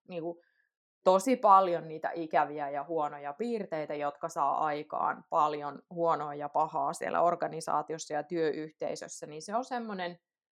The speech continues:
niin kuin yksi viiva kolme prosenttia koko väestöstä maailmanlaajuisesti.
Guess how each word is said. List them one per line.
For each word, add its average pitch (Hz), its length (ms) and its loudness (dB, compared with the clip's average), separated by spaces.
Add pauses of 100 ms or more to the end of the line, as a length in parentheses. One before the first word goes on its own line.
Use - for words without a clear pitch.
(280)
niin 180 140 -10
kuin 170 200 -6
yksi 202 300 -6
viiva 170 280 2
kolme 160 480 0
prosenttia 156 720 -8
koko 151 360 -2
väestöstä 143 800 -2 (340)
maailmanlaajuisesti. 151 1400 -2